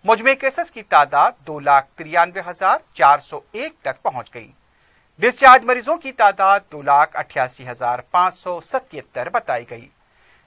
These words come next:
पीर की सुबह तीन सौ दो मरीजों के डिस्चार्ज होने की तस्दीक की गई। एक्टिव केसेस तीन हजार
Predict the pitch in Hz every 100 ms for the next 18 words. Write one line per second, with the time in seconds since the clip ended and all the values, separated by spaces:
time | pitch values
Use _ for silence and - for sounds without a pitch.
0 | _ 220 254 254 269 - 233 311 320 170
1 | 165 151 151 156 160 165 196 - 262 170
2 | 160 156 135 135 139 147 170 - 190 294
3 | 240 143 131 - 120 117 110 _ _ _
4 | _ _ _ - 202 214 240 - 285 -
5 | 262 269 202 165 165 165 208